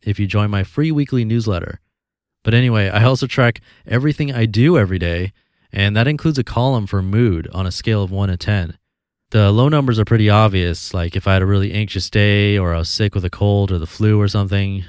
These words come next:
or if I'm in pain, physical or emotional. But I found my highest days to be somewhat surprising. They were almost always associated with spending time with friends.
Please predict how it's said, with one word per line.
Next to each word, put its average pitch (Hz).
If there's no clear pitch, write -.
or 90
if 87
I'm 87
in 87
pain, 110
physical 104
or 101
emotional. 107
But 113
I 110
found 160
my 151
highest 143
days 107
to 110
be 104
somewhat 107
surprising. 104
They 113
were 117
almost 151
always 147
associated 143
with 110
spending 107
time 107
with 98
friends. 98